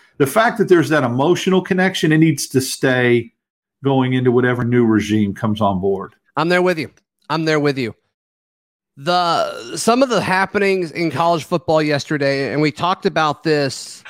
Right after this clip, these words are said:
Speaker 2: over the past few weeks, right, with, like, what Tennessee has done in second year under Heupel. Their, their path to the college football playoff gets significantly tougher after getting beat by Georgia.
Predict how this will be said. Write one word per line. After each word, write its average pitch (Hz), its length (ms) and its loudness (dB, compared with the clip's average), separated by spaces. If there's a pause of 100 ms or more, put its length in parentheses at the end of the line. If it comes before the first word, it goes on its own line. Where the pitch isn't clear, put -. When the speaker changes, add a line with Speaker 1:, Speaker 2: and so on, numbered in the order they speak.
(320)
Speaker 2:
over 170 120 -6
the 151 60 -10
past 180 300 -2
few 170 160 0
weeks, 156 320 0
right, 143 200 2
with, 143 160 0
like, 131 160 -2
what 143 120 -2
Tennessee 156 380 -2
has 131 140 -2
done 143 200 0
in 131 80 2
second 135 260 -2
year 135 140 0
under 123 160 0
Heupel. 139 440 -2 (580)
Their, 143 160 -4
their 143 160 -2
path 143 360 -2
to 139 60 -20
the 135 100 -6
college 139 200 -4
football 139 180 -6
playoff 135 340 -2
gets 147 200 -6
significantly 135 460 -8
tougher 143 340 -4
after 131 220 -4
getting 127 220 -2
beat 139 140 -8
by 120 120 -2
Georgia. 127 480 -4